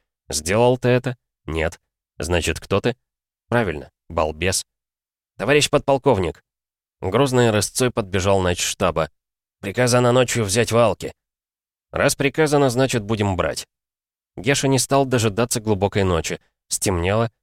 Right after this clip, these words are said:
и танки двинулись на штурм. Шли не особенно газуя, поэтому особого грохота батальоны не издавали.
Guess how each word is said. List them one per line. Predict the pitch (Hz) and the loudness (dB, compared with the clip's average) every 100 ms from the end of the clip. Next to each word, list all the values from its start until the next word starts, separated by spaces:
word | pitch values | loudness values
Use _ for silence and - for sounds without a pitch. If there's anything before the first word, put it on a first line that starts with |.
| _ - | _ -10
и | |
танки | - 127 139 143 | -2 0 0 -2
двинулись | 101 92 87 85 - | -2 -2 0 -2 -2
на | 87 | -4
штурм. | - - 92 82 76 _ _ _ _ - | -4 -2 0 0 -6 _ _ _ _ -8
Шли | 135 147 | -2 0
не | 127 | 2
особенно | 110 127 117 117 113 | 2 0 0 0 0
газуя, | 113 107 101 95 85 _ _ - | 0 0 2 2 0 _ _ -4
поэтому | 92 90 90 | -2 0 0
особого | 85 - 90 85 82 | 0 0 0 0 0
грохота | 87 101 87 87 | 0 0 0 -4
батальоны | 80 82 82 85 85 | -4 -2 0 0 0
не | 85 87 | 0 -2
издавали. | 85 87 85 78 60 | 0 0 0 -2 -6